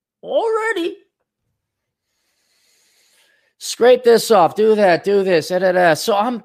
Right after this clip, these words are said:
trying to get the, the little metal tab. For those of you who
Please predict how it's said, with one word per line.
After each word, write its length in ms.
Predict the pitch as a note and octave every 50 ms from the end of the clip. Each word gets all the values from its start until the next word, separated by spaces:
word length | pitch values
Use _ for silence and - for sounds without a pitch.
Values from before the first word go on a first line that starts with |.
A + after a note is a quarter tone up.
| _ -
trying 340 | - - B3+ D4 G#4 A4+
to 100 | F#4+ F4+
get 320 | G#3+ - B3 B3 A#3+ A#3+ -
the, 280 | - D#3+ D#3 C3 B2+ _ _ _ _ _ _ _ _ _ -
the 120 | F#3+ G#3+
little 240 | A#3 A#3+ C4+ C4+ C4
metal 300 | A#3 A#3+ A#3+ A3+ G3 F3+
tab. 480 | - - F#3 G3 F#3+ F3 D3+ C3+ -
For 100 | - D#3+
those 240 | D#3 F3 F3 E3+ D3
of 60 | D#3 D#3+
you 160 | D#3+ D3+ D3
who 260 | D3 D3+ C3 B2 -